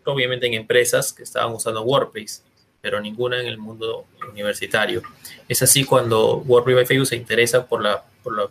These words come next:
propuesta que le lanzamos, co-creamos con ellos este evento, vinieron de Brasil varios arquitectos de, de software de, de Facebook, justamente a darnos este, este sponsorship.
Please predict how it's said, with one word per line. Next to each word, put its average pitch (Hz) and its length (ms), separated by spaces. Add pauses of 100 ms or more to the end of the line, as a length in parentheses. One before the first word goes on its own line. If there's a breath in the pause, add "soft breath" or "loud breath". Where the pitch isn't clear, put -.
(120)
propuesta 120 380
que - 80
le 120 120
lanzamos, 135 580 (100)
co-creamos 113 540
con 123 180
ellos 127 180
este 127 220
evento, 131 300
vinieron 117 400
de 117 80
Brasil 127 500 (300 loud breath)
varios 117 260
arquitectos 120 560
de, 120 200
de 113 340
software 127 420
de, 113 360
de 117 120
Facebook, 139 480 (440 soft breath)
justamente 131 480
a 117 40
darnos 117 300
este, 117 800
este 110 680
sponsorship. - 600